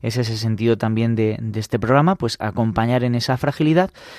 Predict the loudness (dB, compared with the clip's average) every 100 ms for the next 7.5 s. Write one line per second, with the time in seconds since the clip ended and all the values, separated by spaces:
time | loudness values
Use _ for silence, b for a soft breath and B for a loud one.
0 | B -2 0 0 -2 -4 0 0 2 2
1 | 0 -2 0 -2 0 0 0 0 0 0
2 | 2 4 4 2 0 -2 0 0 4 2
3 | 0 -4 -2 2 2 2 -2 -4 2 4
4 | 4 0 0 2 4 2 B B B B
5 | -10 -6 -4 -2 -2 0 0 -2 -2 -4
6 | -4 -6 -6 -4 -4 -2 -2 -2 -2 -4
7 | -8 -10 -12 -12